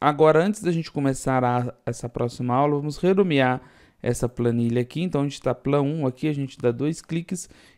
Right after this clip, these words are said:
e vamos colocar assim, é, operadores, ok? Vamos, então, adicionar uma nova planilha, tá?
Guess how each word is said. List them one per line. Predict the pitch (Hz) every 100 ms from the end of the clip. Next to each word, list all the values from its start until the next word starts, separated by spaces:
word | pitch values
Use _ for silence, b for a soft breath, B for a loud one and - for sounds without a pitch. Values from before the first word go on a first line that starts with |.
| -
e |
vamos | 170 139 147
colocar | - 156 151 - 139 135
assim, | 143 - 139 131 143 143 b b _ -
é, | 120 123 127 131 - - _ _
operadores, | 160 175 - 160 160 160 143 117 - - - - - - - - _ _ -
ok? | 117 151 170 208 - _ _ - B B B B
Vamos, | 156 151 139
então, | 131 127
adicionar | 120 - 123 123 143 185
uma | 185
nova | 135 131
planilha, | 131 127 117 120 143 190 - _ -
tá? | 123 135